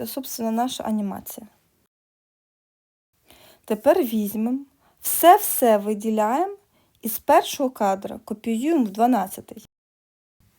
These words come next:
Що ми робимо? Так пробуємо. І все виділилось? Так. Нормально.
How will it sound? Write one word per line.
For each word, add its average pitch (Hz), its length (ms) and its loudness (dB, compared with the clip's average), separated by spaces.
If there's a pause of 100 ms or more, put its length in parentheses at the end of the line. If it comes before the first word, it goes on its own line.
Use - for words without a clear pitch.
(500)
Що - 300 -2
ми 233 140 0
робимо? 202 420 -8 (600)
Так 220 260 0
пробуємо. 202 540 -10 (800)
І 220 200 -6
все 285 380 2
виділилось? 214 720 -6 (360)
Так. - 380 -14 (520)
Нормально. 214 840 -2